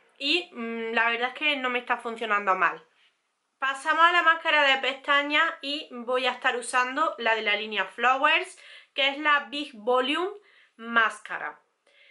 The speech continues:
Bueno, la paleta no lo he dicho, pero la paleta salía a siete euros. El colorete, eh, creo recordar que a cuatro, si no recuerdo mal, o la máscara a cuatro y el colorete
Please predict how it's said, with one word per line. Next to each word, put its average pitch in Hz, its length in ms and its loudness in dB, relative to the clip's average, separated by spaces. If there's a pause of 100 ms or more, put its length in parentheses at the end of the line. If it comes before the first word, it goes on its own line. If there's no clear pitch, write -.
(680)
Bueno, 226 340 0 (120)
la 247 360 4
paleta 285 440 2
no 294 200 4
lo 285 100 4
he 269 80 4
dicho, 339 460 -2
pero 269 160 -2
la 247 160 2
paleta 247 380 0
salía 285 400 2
a 254 240 2
siete 247 640 2
euros. 330 280 0 (220)
El 247 260 -2
colorete, 247 840 2
eh, 214 420 0
creo 247 220 2
recordar 254 720 2
que 247 480 -4
a 202 720 4 (420)
cuatro, 254 760 -2
si - 200 -16
no 226 160 -4
recuerdo 220 520 -4
mal, 254 300 4 (460)
o 247 120 2
la 226 160 2
máscara 269 520 2
a 240 120 -2
cuatro 254 500 2
y 302 100 -2
el 240 160 -4
colorete 240 880 -2